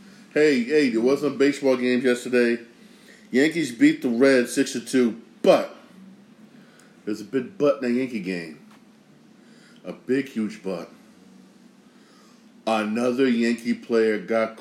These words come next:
a Yankee pitcher got caught with foreign substance. Yes, got caught with foreign substance,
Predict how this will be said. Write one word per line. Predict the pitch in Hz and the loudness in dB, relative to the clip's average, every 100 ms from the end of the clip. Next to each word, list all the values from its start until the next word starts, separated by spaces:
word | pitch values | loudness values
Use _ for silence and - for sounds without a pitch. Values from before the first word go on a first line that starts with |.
| - | -8
a | 113 | -2
Yankee | 117 120 117 | 0 0 -2
pitcher | 113 123 110 101 95 | -6 -6 -4 -4 -4
got | 98 107 107 | -2 -4 -4
caught | - 113 107 - - _ _ _ - | -4 -2 0 -2 -10 _ _ _ -4
with | 107 | -2
foreign | - - - 123 120 120 117 | -4 -14 -2 0 2 0 -2
substance. | - - 110 - - 80 - - - - _ _ _ _ _ _ _ _ _ - - - | -6 -2 -2 -2 -14 -16 -12 -14 -14 -18 _ _ _ _ _ _ _ _ _ -20 -18 -4
Yes, | 117 101 - | -2 -2 -4
got | - 101 - | -4 -4 -4
caught | - 123 123 113 | 0 2 2 -2
with | 90 | -8
foreign | - 123 131 | -4 -2 -2
substance, | 127 123 104 - 104 101 - - | -2 -2 -4 -4 -8 -8 -8 -16